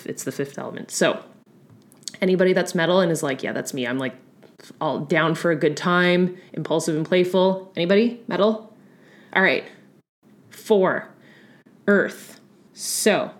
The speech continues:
you love and are motivated by facts and numbers. You hate rule breakers.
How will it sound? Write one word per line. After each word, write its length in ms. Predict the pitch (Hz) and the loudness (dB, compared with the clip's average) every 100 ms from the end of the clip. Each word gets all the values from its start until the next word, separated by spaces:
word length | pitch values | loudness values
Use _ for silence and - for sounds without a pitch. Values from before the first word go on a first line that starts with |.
| _ - | _ -4
you 340 | 175 214 247 | 2 4 6
love 640 | 233 202 151 156 262 - - - | 4 4 2 2 0 -4 -16 -6
and 100 | - | -2
are 80 | 175 | 0
motivated 580 | 175 180 180 170 175 165 | 2 2 4 2 0 0
by 500 | 147 135 139 185 202 - - _ _ _ | -2 -2 0 -2 -4 -12 -20 _ _ _
facts 520 | - - 180 208 - | -4 0 2 0 -2
and 160 | - 180 | 0 2
numbers. 540 | 160 147 - - - - _ _ _ - - _ - | 0 -2 -4 -8 -10 -14 _ _ _ -20 -20 _ -4
You 140 | 170 | -2
hate 360 | 160 - 220 202 | -2 2 2 4
rule 200 | 170 151 | 2 2
breakers. 560 | 143 131 151 247 - | -2 -2 -2 -2 -4